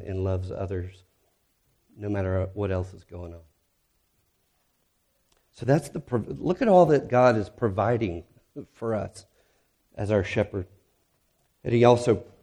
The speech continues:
gives us protection, the protection of God's presence in verse four. Um, "Even though I walk through the valley of the shadow of death," which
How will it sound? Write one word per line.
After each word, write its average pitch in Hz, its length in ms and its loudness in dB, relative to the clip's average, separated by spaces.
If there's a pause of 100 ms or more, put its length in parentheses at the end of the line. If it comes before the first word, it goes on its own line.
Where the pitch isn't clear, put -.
(220)
gives 110 220 0
us 98 160 -2
protection, 95 720 -6
the 87 80 -16
protection 117 760 -6 (720)
of 104 180 -6
God's 101 240 4
presence 95 520 -2
in 107 120 -6
verse 101 260 -2
four. 92 420 -2 (1120)
Um, 95 400 -4 (360)
"Even 120 200 0
though 113 160 6
I 107 40 6
walk 101 440 2
through 113 120 -4
the 98 80 -4
valley 98 400 2
of 87 80 -6
the 92 80 -8
shadow 101 400 0
of 92 160 -6
death," 92 320 -2
which - 260 -10